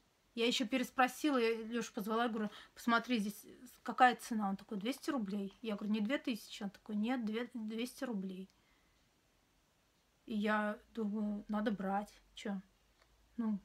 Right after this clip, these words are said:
пусть бу-, будут в коллекции там. Ну, просто мне запах нравится, а почему не взять? Ну и что, что двести рублей? На них же не написано, что двести рублей. Теперь вы только знаете, что двести рублей». Вот. Но запах классный. Не запах, а аромат. Так что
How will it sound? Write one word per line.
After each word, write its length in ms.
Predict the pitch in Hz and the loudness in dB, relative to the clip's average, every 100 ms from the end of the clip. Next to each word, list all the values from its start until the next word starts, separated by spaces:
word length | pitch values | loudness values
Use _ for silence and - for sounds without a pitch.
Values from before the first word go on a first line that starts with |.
| - | -8
пусть 160 | - 220 | -8 -6
бу-, 120 | 202 | -4
будут 260 | 254 220 196 | -2 0 -2
в 80 | - | -2
коллекции 540 | 214 202 233 - 226 | -2 0 -4 -6 -8
там. 380 | 214 196 190 202 | -2 -2 -2 -2
Ну, 160 | 240 208 | -2 -2
просто 260 | 226 240 | 0 6
мне 120 | 262 | 6
запах 340 | 262 277 - - | 12 10 10 4
нравится, 480 | 214 226 247 226 202 | 8 8 8 4 -4
а 40 | |
почему 240 | - 262 | 0 4
не 100 | 254 | 6
взять? 360 | 214 190 202 190 - - - | 6 4 4 2 -4 -10 -2
Ну 80 | |
и 40 | 226 | 0
что, 180 | - 220 | 0 -4
что 180 | - | -4
двести 320 | 196 202 - 202 | -2 -4 -4 -6
рублей? 420 | 196 196 196 196 - - | -4 -4 -4 -6 -14 -8
На 60 | 226 | -2
них 140 | 220 | 0
же 100 | 190 | 2
не 80 | 220 | 2
написано, 340 | 220 220 370 285 | 2 2 2 0
что 180 | - | 0
двести 280 | 208 190 - | -6 -6 -6
рублей. 260 | 202 196 190 | -6 -4 -6
Теперь 260 | - 220 | -6 -6
вы 120 | 220 277 | -6 -6
только 280 | 226 208 202 | -8 -10 -8
знаете, 280 | 202 185 | -6 -8
что 120 | - - | -12 -12
двести 280 | 196 196 - | -12 -12 -12
рублей». 320 | 202 190 185 - _ _ _ _ - - - _ _ - | -12 -10 -10 -14 _ _ _ _ -20 -20 -20 _ _ -8
Вот. 220 | 220 196 254 | -8 -8 -4
Но 140 | 220 | 0
запах 400 | 214 302 - - _ _ _ | 2 0 -6 -18 _ _ _
классный. 480 | - 220 190 - 196 - - - - - _ _ _ - - - | -4 -4 -4 -6 -10 -10 -20 -20 -20 -20 _ _ _ -20 -10 -2
Не 80 | 208 | 2
запах, 300 | 220 - 208 | 2 2 0
а 40 | |
аромат. 260 | 202 196 - - - - - - - - - _ _ _ _ _ - - | 2 2 -2 -12 -20 -20 -20 -18 -18 -20 -20 _ _ _ _ _ -20 10
Так 220 | 285 269 | 10 10
что 280 | - 220 | 6 2